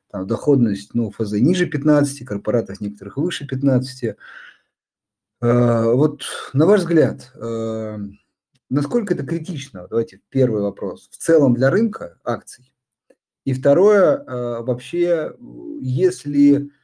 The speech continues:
как сказать, кандидаты, э, на инвестирование в акции, если можно условно купить там облигации с доходностью там пятнадцать-шестнадцать процентов, и это будут тоже достаточно,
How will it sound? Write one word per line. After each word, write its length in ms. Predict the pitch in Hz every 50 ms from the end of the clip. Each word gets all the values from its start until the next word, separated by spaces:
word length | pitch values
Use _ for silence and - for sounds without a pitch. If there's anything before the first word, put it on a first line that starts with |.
| _ _ _ _
как 140 | _ 120
сказать, 220 | - - 120 - -
кандидаты, 920 | - 127 127 123 135 139 147 175 175 170 170 156 147 143 135 127 120 107 -
э, 640 | - - 117 113 - 92 101 101 101 101 101 101 98 98 95 90 90 - 95 104
на 360 | 110 113 120 127 131 131 131
инвестирование 560 | 127 123 123 120 127 - 151 139 131 127 127
в 60 | 127 147
акции, 500 | 151 143 - - - 123 120 117 113 110
если 320 | 113 123 120 123 - 120
можно 340 | 113 113 120 113 110 107 107
условно 380 | 101 101 - 113 110 110 107
купить 600 | 104 - 98 - _ 104 104 101 - - - _ _ _ _ _ _ _ _ _ _ _
там 340 | - 82 - - - _ _ _
облигации 560 | 110 113 117 113 104 127 127 127 127 - 101
с 20 | 98
доходностью 540 | 104 104 - - 110 104 101 98 - - -
там 100 | - -
пятнадцать-шестнадцать 720 | - - - - 113 110 107 - - - 107 104 104 -
процентов, 480 | - 101 101 - 131 127 127 127 - -
и 60 | 101
это 140 | 101 - 98
будут 220 | 95 104 104 101
тоже 280 | - 104 104 101 104 95
достаточно, 640 | - - - - 104 98 - - - 98 92 95